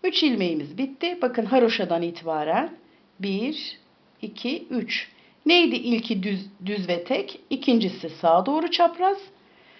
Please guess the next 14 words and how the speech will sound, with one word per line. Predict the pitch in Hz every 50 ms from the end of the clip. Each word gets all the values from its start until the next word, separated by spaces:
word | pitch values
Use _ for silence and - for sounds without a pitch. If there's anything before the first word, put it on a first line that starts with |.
| - _ _ _ _ _ _ _ _ _ _ _ _ -
Dört | 381 415 415 415 -
ve | 262 269 247
beşincisi | 330 330 - - 294 254 226 214 202 - - - 233 277 339 415 480 494 - - - - _ _ _ _ _ _ _ _ _ _ _ _ _ _ _ _ _
sola | - - - 392 415 392 359 269
doğru | 269 226 196 180 -
çapraz. | - - 165 156 - - - - 139 - - - - - _ _ _ _ _ _ _ _ _ _
Tekrar | - 170 170 - - 180 170 - 233
geçirdim. | 240 277 294 285 - 320 320 302 277 320 330 320 320 - - - - _ _ _ _ _ _ _ _ _ _ _ _ _ _ _ _ _ _ _ _ _ _ _
Tekrar | - - - - - - 185 196
geçirdim. | 214 233 269 269 277 - 311 302 294 294 285 330 339 359 349 - - - - _ _ _ _ _ _ _ _ _ _ _ _ _ -
Beş | - 403 392 - -
ilmek | 285 233 202 185 180 - 170
oldu. | 165 160 165 - 262 240 214
Bir, | 202 190 190 196 226 269 311 - - - - - -